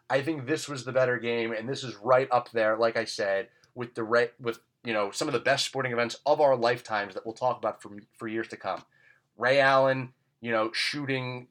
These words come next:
to tie the game against the Spurs, force overtime in Game six, and then, of course, the Heat go on to win Game seven. The Iron Bowl kick six, where Chris Davis returns it from the back of the end zone for Auburn to beat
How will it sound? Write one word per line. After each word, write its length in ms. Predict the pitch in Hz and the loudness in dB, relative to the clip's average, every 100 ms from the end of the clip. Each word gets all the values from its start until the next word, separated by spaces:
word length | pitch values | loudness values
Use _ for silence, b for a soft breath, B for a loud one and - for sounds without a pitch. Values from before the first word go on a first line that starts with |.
| - | -14
to 460 | - 135 120 113 - | -10 -6 -6 -6 -4
tie 240 | - 131 | 2 2
the 100 | 123 | 2
game 220 | 110 123 | -2 -4
against 260 | 120 117 - | -4 -6 -8
the 60 | 110 | -10
Spurs, 420 | - 127 120 113 | -6 -2 -2 -4
force 280 | - 113 131 | -8 -8 -6
overtime 420 | 123 120 117 113 | -6 -4 -4 -4
in 120 | 110 | -4
Game 260 | 107 107 101 | -6 -8 -8
six, 420 | - 123 - B B B - | -4 -4 -6 B B B -10
and 100 | 104 | -8
then, 80 | |
of 100 | 101 | -8
course, 280 | - 120 107 | -8 -6 -6
the 100 | - | -8
Heat 200 | 107 117 | -12 -6
go 160 | 117 107 | -2 -2
on 120 | 101 | -2
to 60 | 98 | -6
win 260 | 101 98 - | -10 -12 -10
Game 220 | 98 90 | -10 -8
seven. 500 | - 135 123 120 113 b b b | 0 2 2 0 -6 b b b
The 140 | 117 113 | -12 -4
Iron 400 | 117 123 120 120 | 2 4 2 0
Bowl 280 | 117 113 117 | 2 4 2
kick 280 | - 110 - | -2 -8 -6
six, 560 | - 147 127 - - b b b | -2 0 -2 -6 -10 b b b
where 300 | - 110 104 | -2 2 2
Chris 300 | - - 123 | 0 -6 -6
Davis 480 | - 113 117 117 - | -2 -2 0 -2 -4
returns 500 | 101 - - 117 110 | -8 -10 -6 -4 -4
it 100 | 113 | -8
from 100 | - | -8
the 60 | 95 | -6
back 260 | 110 117 113 | 0 0 -2
of 60 | |
the 120 | 95 | -4
end 180 | 107 113 | -4 -2
zone 340 | 113 107 107 107 | -2 -2 -4 -10
for 240 | - 92 | -10 -4
Auburn 400 | 101 107 110 107 | 2 4 2 -4
to 100 | 107 | -8
beat 280 | - 120 131 | -12 -12 -12